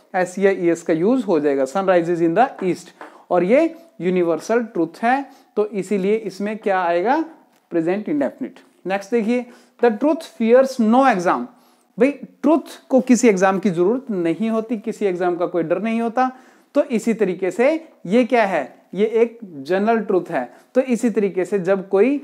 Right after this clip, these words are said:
ट्रूथ की बात आती है तो हम प्रेजेंट इंडेफिनिट का बात करेंगे। और कोई जब फैक्ट की बात करते हैं, time of speaking, जैसे जब हम बात कर रहे हो किसी से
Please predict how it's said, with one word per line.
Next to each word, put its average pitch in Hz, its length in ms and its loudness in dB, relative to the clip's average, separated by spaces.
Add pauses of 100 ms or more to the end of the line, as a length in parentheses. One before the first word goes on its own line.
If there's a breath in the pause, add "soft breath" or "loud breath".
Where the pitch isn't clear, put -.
(460)
ट्रूथ 220 160 2 (120)
की 262 60 2
बात 185 240 2
आती 165 260 -2
है 208 160 -2
तो 240 160 -2
हम 214 240 -2
प्रेजेंट 165 360 -2
इंडेफिनिट 160 400 -6
का 208 80 -4
बात 143 240 2
करेंगे। 113 280 -4 (680 soft breath)
और 269 120 6
कोई 285 200 2
जब 226 220 2
फैक्ट 220 300 0
की 277 120 -4
बात 226 280 2
करते 190 240 0
हैं, 226 220 -4
time 208 220 0
of 214 120 -6
speaking, 190 540 -2
जैसे 190 360 0 (340 loud breath)
जब 208 140 6
हम 226 140 6
बात 190 280 4
कर 208 160 4
रहे 202 80 4
हो 196 60 2
किसी 196 280 0
से 254 180 6